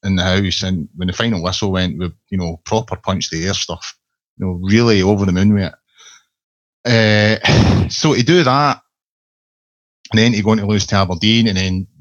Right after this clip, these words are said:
obviously the result on Sunday there. I spoke about this before in the podcast, you know, this strong mentality, you know, about being able to play for a club like Rangers. Do you think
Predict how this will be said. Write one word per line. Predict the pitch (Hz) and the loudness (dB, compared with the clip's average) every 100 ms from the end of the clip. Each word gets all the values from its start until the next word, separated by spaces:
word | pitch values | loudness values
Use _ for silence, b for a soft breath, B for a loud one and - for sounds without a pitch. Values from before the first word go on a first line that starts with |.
| - | -10
obviously | 104 92 - | -6 -6 -4
the | 90 | -4
result | 87 85 104 104 - _ _ _ _ _ | -2 0 0 0 -4 _ _ _ _ _
on | 95 | -6
Sunday | 92 104 110 110 | -2 2 2 4
there. | 110 110 | 4 4
I | 104 - _ _ _ _ _ _ _ _ _ _ - | 0 -6 _ _ _ _ _ _ _ _ _ _ -12
spoke | - 147 143 | -2 -2 0
about | 131 120 | 0 0
this | 107 - | 0 -4
before | - - 110 110 107 | -8 -2 0 2 0
in | 107 | -2
the | 101 | -2
podcast, | - 107 101 - 95 92 | -2 -4 -2 -4 -4 -2
you | 107 | -2
know, | 101 | 0
this | 95 104 - - _ _ _ _ | 0 -2 -4 -10 _ _ _ _
strong | - - 110 113 | -10 -4 0 2
mentality, | 110 101 104 101 110 - 92 - _ _ _ _ _ _ | 2 0 0 0 0 -2 -8 -12 _ _ _ _ _ _
you | 101 | -4
know, | 101 | -2
about | 92 98 | 0 -2
being | 90 104 | 0 0
able | 98 | 0
to | - | -4
play | - 104 | -4 -4
for | 104 98 | -4 -6
a | |
club | 98 101 | -6 -6
like | 95 92 | -4 -4
Rangers. | 95 98 92 - | -2 -2 -4 -8
Do | - 98 | -8 -4
you | |
think | 92 - 156 | -2 -4 -8